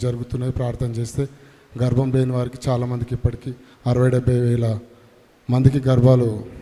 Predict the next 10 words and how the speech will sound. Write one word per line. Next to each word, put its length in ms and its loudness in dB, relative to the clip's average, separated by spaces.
దేవుని 320 2
ఆశీర్వాదం 560 0
వల్ల 280 0
ఆశీర్వదించబడారు" 880 2
అని 100 -2
చెప్పి 280 -2
చెప్పినప్పుడు, 520 -2
మేము 140 2
ఇక్కడికి 280 -2
వచ్చాం. 480 0